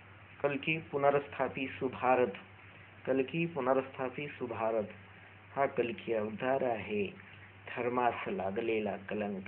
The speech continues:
पुसणार आहे, असत्याला संपवणार आहे. हा कल्की अवतार आहे.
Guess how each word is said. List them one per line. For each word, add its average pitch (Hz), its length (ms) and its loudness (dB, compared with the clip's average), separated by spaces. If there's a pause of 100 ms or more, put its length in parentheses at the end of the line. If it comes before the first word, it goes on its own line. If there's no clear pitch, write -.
(120)
पुसणार 123 500 2
आहे, 104 440 0 (760)
असत्याला 113 720 0
संपवणार 117 760 0
आहे. 101 440 0 (960)
हा 127 120 -4
कल्की 107 460 -6
अवतार 113 500 -8
आहे. 101 320 -12